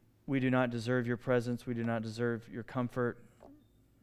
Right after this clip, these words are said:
But we, we ask you to come, Lord, and meet us in our sacrament this morning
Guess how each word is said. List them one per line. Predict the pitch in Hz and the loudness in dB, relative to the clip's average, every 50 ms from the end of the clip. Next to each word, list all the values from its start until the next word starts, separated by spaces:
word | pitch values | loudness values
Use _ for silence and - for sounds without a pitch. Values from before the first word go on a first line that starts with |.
| _ _ _ - _ _ _ _ _ _ _ _ _ _ _ _ _ _ _ _ _ _ _ _ _ _ _ _ _ _ _ _ _ _ _ _ _ _ _ _ | _ _ _ -20 _ _ _ _ _ _ _ _ _ _ _ _ _ _ _ _ _ _ _ _ _ _ _ _ _ _ _ _ _ _ _ _ _ _ _ _
But | - 127 | -8 -2
we, | 131 139 135 131 131 123 - | 0 2 2 2 2 0 -2
we | 147 139 135 | -2 -2 0
ask | 123 127 127 127 - - - | 2 2 0 0 0 -2 -2
you | 127 | -2
to | 117 113 | -2 -2
come, | - 120 117 113 113 | -2 -2 -2 0 0
Lord, | 113 110 113 110 110 | 0 0 0 0 0
and | 110 110 110 | 0 0 0
meet | 113 117 117 | 0 0 0
us | 117 110 110 - - - - - - - _ _ _ _ _ _ _ _ - - _ _ | 0 -2 -2 -6 -12 -18 -20 -20 -20 -20 _ _ _ _ _ _ _ _ -20 -20 _ _
in | 127 117 | -6 -4
our | 117 110 | -4 -4
sacrament | - - 120 110 110 107 - 117 113 110 - - | -2 -2 0 0 0 0 -2 -4 -4 -6 -6 -8
this | 120 - - | -12 -12 -8
morning | 117 113 110 107 107 104 104 | -6 -6 -4 -4 -6 -6 -10